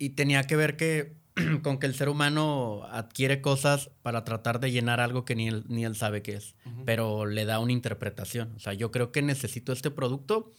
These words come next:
Speaker 1: porque de esta forma me va a ser más fácil cierta actividad", pero no es cierto.
Speaker 2: Ujú.
Speaker 1: El, el proceso es lo que, lo que me hace disfrutar, como cuando vamos de viaje. Ah, yo disfruto bastante el proceso de ir de viaje.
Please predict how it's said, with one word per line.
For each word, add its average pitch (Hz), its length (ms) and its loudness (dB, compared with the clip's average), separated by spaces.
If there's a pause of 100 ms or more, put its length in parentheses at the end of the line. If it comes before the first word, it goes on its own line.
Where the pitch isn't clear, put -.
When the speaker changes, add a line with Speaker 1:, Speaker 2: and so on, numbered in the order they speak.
(340)
Speaker 1:
porque 110 260 -4
de 107 60 -2
esta 117 200 -2
forma 123 280 0
me 117 140 -2
va 110 60 0
a 107 40 -2
ser 107 160 -4
más 113 200 -4
fácil 110 280 -4
cierta 107 240 -6
actividad", 110 520 -2 (320)
pero 104 180 -2
no 98 100 -4
es 90 60 -6
cierto. 110 300 -2 (320)
Speaker 2:
Ujú. 107 280 -18
Speaker 1:
El, 101 240 -6
el 110 120 -2
proceso 113 440 0
es 117 60 -2
lo 120 160 -2
que, 90 640 -4
lo 98 120 -8
que - 100 -6
me 104 100 -4
hace 104 160 -4
disfrutar, 117 480 0
como 120 180 -2
cuando 113 220 0
vamos 127 240 0
de 127 80 -2
viaje. 135 380 0 (760)
Ah, 104 160 -8
yo 131 100 6
disfruto 135 380 4
bastante 123 380 2
el 135 80 0
proceso 117 320 -2
de 120 80 0
ir 113 80 -4
de 110 80 0
viaje. 120 400 -2